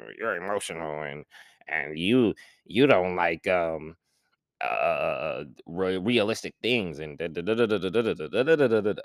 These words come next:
You're a, you're a optimist, not a pessimist." Like, bro, shut up. Shut up.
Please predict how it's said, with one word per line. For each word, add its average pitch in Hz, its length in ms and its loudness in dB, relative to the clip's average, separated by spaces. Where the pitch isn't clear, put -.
You're 117 200 4
a, 78 200 0
you're 90 160 2
a 107 60 8
optimist, - 460 0
not 90 120 -4
a - 40 -6
pessimist." - 360 -6
Like, 95 160 0
bro, 151 160 0
shut 480 340 2
up. 87 160 2
Shut 220 220 2
up. - 140 -2